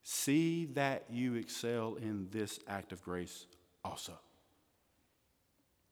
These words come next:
You know what that reminds me of? What Jesus told the rich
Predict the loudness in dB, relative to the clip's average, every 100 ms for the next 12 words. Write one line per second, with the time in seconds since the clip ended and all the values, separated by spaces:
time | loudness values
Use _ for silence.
0 | _ _ _ _ _ _ _ _ _ _
1 | _ _ _ _ _ _ _ _ _ _
2 | _ -8 -6 -4 -6 -6 -6 -6 -4 -6
3 | -6 -12 -20 -20 -20 _ _ _ _ _
4 | _ _ _ _ _ _ _ _ _ _
5 | _ _ -8 -4 0 0 0 -4 -2 -2
6 | -2 -2 -2 -4